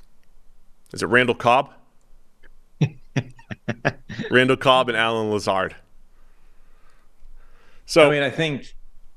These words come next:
Speaker 2: the
Speaker 1: Yeah.
Speaker 2: obvious answer is Garrett Wilson, right?
Speaker 1: Yeah.
Speaker 2: In the same category of, like, he was already really good, and now you're giving him Aaron Rodgers. Like, we should see this guy turbocharged and just mind-blowing stats and a, you know, or a, a wi-, a top five wide receiver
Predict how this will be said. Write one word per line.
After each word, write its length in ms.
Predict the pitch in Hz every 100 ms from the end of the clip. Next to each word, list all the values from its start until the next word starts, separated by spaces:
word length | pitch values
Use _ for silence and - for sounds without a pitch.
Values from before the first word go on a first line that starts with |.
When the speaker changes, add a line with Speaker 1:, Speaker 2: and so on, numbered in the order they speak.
| -
Speaker 2:
the 80 | 117
Speaker 1:
Yeah. 140 | 113
Speaker 2:
obvious 320 | 120 113 98 117
answer 420 | 101 92 107 95
is 180 | 85 -
Garrett 300 | 101 90 87
Wilson, 360 | 92 85 - -
right? 200 | 87 85
Speaker 1:
Yeah. 60 | 90
Speaker 2:
In 80 | 101
the 80 | 92
same 260 | 107 92
category 440 | 90 90 90 90 82
of, 100 | 78
like, 220 | 82 80
he 80 | 101
was 160 | 98
already 280 | 90 90 87
really 260 | 87 90 87
good, 260 | 90 92
and 120 | 101 95
now 100 | 92
you're 160 | 87
giving 260 | 80 95 90
him 80 | 87
Aaron 220 | 87 87
Rodgers. 480 | 85 87 95 87 82
Like, 140 | 82
we 140 | 85
should 260 | 80 95 76
see 140 | -
this 180 | 85 82
guy 320 | 92 85 78 -
turbocharged 920 | - 98 87 82 - 78 80 80 -
and 200 | 78 73 - - -
just 440 | - 85 - - _ _ _ _ - - -
mind-blowing 640 | 101 98 98 90 98 90 85
stats 500 | - 107 90 87 -
and 120 | 87
a, 100 | 85
you 60 | 90
know, 240 | 85 92
or 180 | 101 98
a, 120 | 101
a 40 |
wi-, 320 | 98 101 104 104
a 60 | 120
top 260 | - 120
five 240 | 127 101 92
wide 160 | 95
receiver 500 | 90 135 113 98 87